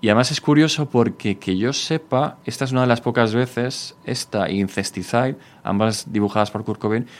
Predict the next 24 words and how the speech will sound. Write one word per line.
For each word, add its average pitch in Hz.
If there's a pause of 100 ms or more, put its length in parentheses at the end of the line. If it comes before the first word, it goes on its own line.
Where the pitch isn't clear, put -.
(180)
es -
una 131
de -
las 123
pocas 120
veces 127
en 107
las 101
cuales 117
no 110
se 120
utiliza 120
el 113
logotipo 107
clásico 107
de 107
tipografía 101
Onyx, 104 (220)
sino 98
que 90
se 95
utiliza 101
el 101
logotipo 101